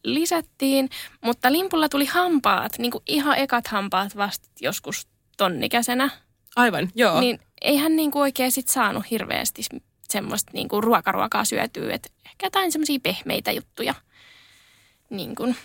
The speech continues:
Speaker 1: itse, että kyllä ne piti aika pitkään olla sellaista aika niin kuin pientä. Ja sitten kun rupesi niitä soseita, ö, itse tein aika paljon soseita itse ja osa oli sitten purkista, ö, niin sit kun niitä soseita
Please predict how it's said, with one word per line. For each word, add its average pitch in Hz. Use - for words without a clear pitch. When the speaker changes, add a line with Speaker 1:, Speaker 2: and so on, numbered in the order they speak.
Speaker 1:
itse, -
että 220
kyllä 214
ne 233
piti 262
aika 247
pitkään 190
olla 190
sellaista -
aika 185
niin 208
kuin 214
pientä. -
Ja 240
sitten 285
kun 277
rupesi 269
niitä 254
soseita, 240
ö, 220
itse 220
tein 202
aika 202
paljon 180
soseita -
itse 349
ja 339
osa 277
oli 262
sitten 247
purkista, 247
ö, 214
niin 196
sit -
kun 202
niitä 214
soseita 226